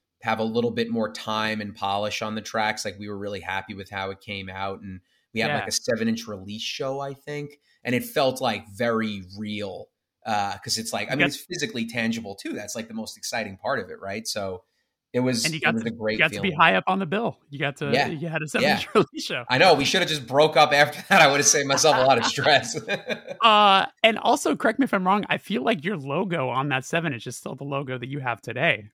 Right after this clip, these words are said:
Speaker 2: right?
Speaker 1: It's, like, very similar. The,
Speaker 2: Similar.
Speaker 1: the original one on the demo and, and the seven inch is very similar. It's a little bit different now. The, the logo that we have now is more from, like, Crusade, like, our first L P,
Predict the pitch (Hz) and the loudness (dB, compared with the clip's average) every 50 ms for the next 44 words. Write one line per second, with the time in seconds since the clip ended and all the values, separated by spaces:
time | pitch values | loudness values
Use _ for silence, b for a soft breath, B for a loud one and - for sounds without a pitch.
0 | _ _ 113 110 131 202 - - _ _ _ _ _ _ _ _ _ _ _ _ | _ _ -2 0 0 0 0 -4 _ _ _ _ _ _ _ _ _ _ _ _
1 | _ 139 160 160 160 - - 147 143 151 143 143 131 - - 120 117 110 104 104 | _ -4 -2 -2 -2 -2 -4 0 2 4 4 4 2 -4 -10 -14 -14 -14 -8 -2
2 | 131 127 123 131 131 131 131 131 131 - - 135 120 117 110 101 98 95 - 98 | 2 2 2 4 2 0 0 2 2 2 2 2 2 2 0 0 -2 -8 -10 -14
3 | - - 131 - 185 135 117 104 135 135 135 135 131 131 127 123 143 160 156 139 | -4 0 2 2 2 2 0 0 0 0 0 0 -2 -2 -2 -2 -2 -2 -2 -2
4 | 170 175 175 175 160 156 160 156 156 151 143 139 127 113 101 - - 117 113 120 | -2 -2 0 0 0 -2 -2 0 -2 -2 -2 -4 -6 -6 -10 -8 -4 -2 0 0
5 | 123 127 123 123 127 123 123 123 - - 117 113 113 113 110 110 107 107 104 101 | 2 2 2 2 0 0 -2 -4 -6 -8 -6 -4 -2 -2 -2 -2 -4 -6 -8 -12
6 | - - _ _ _ _ _ _ _ _ _ _ - 117 117 113 110 113 - - | -16 -18 _ _ _ _ _ _ _ _ _ _ -4 0 0 2 2 2 0 0
7 | - 131 120 113 117 117 110 107 104 104 98 - - - - - _ _ _ _ | 0 0 0 0 0 0 -2 -2 -4 -6 -6 -6 -8 -8 -10 -12 _ _ _ _
8 | _ _ 117 117 113 113 95 92 92 104 120 117 120 120 120 117 113 113 - 117 | _ _ -6 -4 -4 -4 -6 -8 -6 -2 0 0 0 0 0 0 0 0 0 0
9 | 110 113 117 123 123 123 123 123 131 127 - 127 127 113 117 123 123 135 131 127 | 0 0 0 2 2 0 0 -2 -4 -4 -4 -4 -4 -2 -2 -2 0 -2 -2 -2
10 | 156 147 - - 156 151 - 165 156 - 147 147 151 156 135 131 131 127 117 123 | -4 -6 -4 -4 -6 -4 -4 -6 -6 -4 -2 -2 0 0 0 -2 -4 -4 -6 -6
11 | 117 117 127 135 135 131 139 139 139 127 127 127 120 120 120 120 110 113 110 113 | -2 0 0 0 0 -2 -2 -4 -4 -4 -4 -4 -2 -2 -2 0 -2 -2 -2 0
12 | 117 117 117 117 113 110 113 113 113 117 113 113 - 117 113 113 107 104 - - | 0 -2 -2 -4 -4 -2 -2 0 0 0 -2 -4 -4 -2 -2 -2 -2 -4 -6 -12
13 | - 117 110 - - - 110 101 107 113 113 117 110 101 110 101 - - 110 107 | -12 -10 -8 -8 -8 -8 -6 -6 -6 -6 -6 -6 -8 -8 -8 -10 -8 -8 -8 -8
14 | 104 - - 110 104 101 - _ - 110 107 110 120 123 123 | -8 -8 -8 -8 -8 -8 -10 _ -12 -8 -4 -4 -4 -4 -6